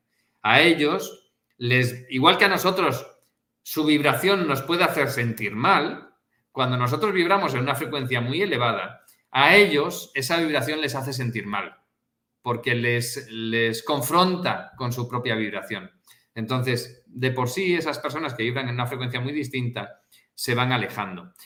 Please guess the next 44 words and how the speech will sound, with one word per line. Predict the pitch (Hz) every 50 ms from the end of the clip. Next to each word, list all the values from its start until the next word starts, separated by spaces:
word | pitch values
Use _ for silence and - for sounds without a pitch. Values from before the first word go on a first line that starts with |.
| - _
Es | 139 131 127
como | - 180 175 165
cuando | - 147 143 135 131 131
nosotros | 127 120 131 131 156 147
hacemos | 139 127 147 147 143 139 - -
transformaciones | 127 120 113 117 117 110 110 104 101 - 165 180 170 156 156 151 139
en | 120
nosotros | 107 101 113 110 110 107 101
mismos | 113 160 185 175 143 143 185 202 - - _ _ _ _ _ _ _ _ _ _ _ _ _ _ _ - - _ _
y | - 160 180 180 180 - - - _ _ _ _ _ _ _ _ _ _ _
rápidamente | 117 117 139 160 180 - - 185 170 156 151 170 196 220 208 - 139 139 160 - - - 135
empiezan | 139 143 131 131 170 175 175 190 185 175
a | 160 -
producirse | 147 143 135 135 123 151 143 123 - 156 131
cambios | 127 151 156 160 151 139 147 156 156 156 - -
en | - 135 127
nuestras | 127 127 127 131 113
relaciones. | 113 117 117 110 113 - 127 117 98 87 82 - - _ _ _ _ _ _ _ _ _
Empiezan | 113 113 110 143 - 165 160
a | 160 151 -
cambiar | 143 135 131 135 135 147 165 175 165
las | 147 131 123
relaciones | 117 113 113 - 127 131 127
que | 127 123
tenemos | - 110 113 127 135 131 123
con | 127 - 107 104 101
las | 98 98
personas | - - - 120 120 123 120
que | - 110
tenemos | 101 101 98 92 - -
alrededor, | 90 90 - 92 87 90 107 147 165 165 156 165 - 226 - - _ _ _
con | _ - 90
nuestra | 92 - - - 107
familia, | - 110 - 117 139 165 175 160 156 151 156 151
con | 151 123
nuestros | 110 104 - - 90 - -
hijos, | 160 - - 143 127
con | 123 120
nuestra | 107 104 - - 98 -
pareja, | 98 101 139 151 151 - 135 131
con | 120 110
nuestros | 104 98 - - -
padres, | _ - 139 147 151 135 123 113 -
etcétera, | 104 - - 175 - - 131 135 165 208